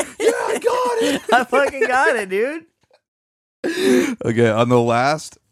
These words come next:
Speaker 1: on the, <laughs> on the last show of opening act, wait, what? On the last show of opening act Bon Jovi, this, this is not worded right. On the last show of opening act Bon Jovi, what did they drop on Kiss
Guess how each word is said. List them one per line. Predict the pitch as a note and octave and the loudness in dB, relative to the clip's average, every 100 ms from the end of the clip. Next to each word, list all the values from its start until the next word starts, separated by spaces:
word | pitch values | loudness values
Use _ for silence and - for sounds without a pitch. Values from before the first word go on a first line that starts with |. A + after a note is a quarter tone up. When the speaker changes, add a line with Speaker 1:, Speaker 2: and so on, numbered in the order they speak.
| _ | _
Speaker 1:
on | G#2+ | -10
the, | A#2 | -6
<laughs> | A2+ G#2+ - D#3 | -4 -4 -4 -2
on | B2+ | 0
the | B2 | 0
last | A#2 C3+ A2+ E3 - - | 0 0 2 0 -2 -6
show | C3 A#2 G#2+ G#2+ D3+ A3 B3+ A#3 G#3+ | -2 0 0 -2 -8 -14 -14 -12 -6
of | - G#2+ | -2 -2
opening | - A2 G#2+ A#2+ B2 A#2+ - | 2 2 2 -2 -2 -4 -6
act, | G2+ G#2+ G#2+ G#2+ F#2+ | -4 -2 -2 -6 -10
wait, | F2 D#2+ | -10 -10
what? | F#2+ D#3+ - _ | -12 -12 -16 _
On | G#2+ A#2+ | -6 -4
the | |
last | A2+ A2+ C#3 | -2 -2 -2
show | - C3 B2 | -4 -2 -2
of | G#2+ | -2
opening | F#2+ G#2 A#2 G#2 | -4 -6 -4 -6
act | F2+ G2 - - | -6 -8 -8 -8
Bon | G2 F#2 | -6 -4
Jovi, | F2 F2+ F2+ F2+ E2 D#2+ F2 | -4 -2 0 -2 -4 -6 -8
this, | - F#2 - | -10 -12 -12
this | - F2 | -8 -8
is | D#2+ | -4
not | D#2+ | -6
worded | D#2 D#2 D2 | -4 -6 -8
right. | D2 D2 - _ - | -8 -10 -14 _ -8
On | F#2 | -4
the | F#2+ | -2
last | G#2 B2+ F3+ | 0 0 -2
show | - A#2 G#2+ | 0 0 0
of | F#2 | -2
opening | F2 G2 A2 G#2+ | -6 -6 -4 -6
act | D2 F#2 - | -6 -8 -6
Bon | F2 F2 | -6 -6
Jovi, | E2 E2 D#2 D2+ E2+ - - - _ | -4 -4 -4 -6 -10 -12 -20 -20 _
what | - F2+ G#2 | -4 0 0
did | A#2+ | -2
they | A2+ | -2
drop | A#2 G2 F#2 F2+ | -2 0 -2 -2
on | F2+ F2 | -6 -8
Kiss | - F2+ E2 D#2 - | -8 -6 -6 -6 -12